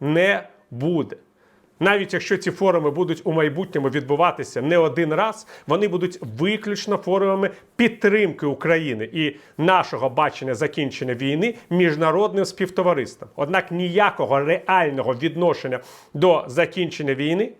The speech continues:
ці форуми не мали і не матимуть. Навіть якщо на них будуть присутні представники провідних країн глобального півдня, таких як Китай та Індія. Тому що недостатньо, щоб вони надіслали своїх дипломатів на такі форуми.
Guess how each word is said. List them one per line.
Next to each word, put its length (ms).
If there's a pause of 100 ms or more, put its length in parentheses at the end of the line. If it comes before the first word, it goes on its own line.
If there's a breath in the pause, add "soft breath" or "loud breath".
(220 soft breath)
ці 160
форуми 380
не 160
мали 380
і 140
не 140
матимуть. 440 (520 loud breath)
Навіть 360
якщо 240
на 80
них 180
будуть 260
присутні 400
представники 520
провідних 800
країн 300
глобального 540
півдня, 320 (180)
таких 320
як 160
Китай 460 (160)
та 220
Індія. 400 (380 loud breath)
Тому 180
що 160
недостатньо, 580
щоб 180
вони 240 (100)
надіслали 540
своїх 320
дипломатів 560
на 220
такі 380
форуми. 360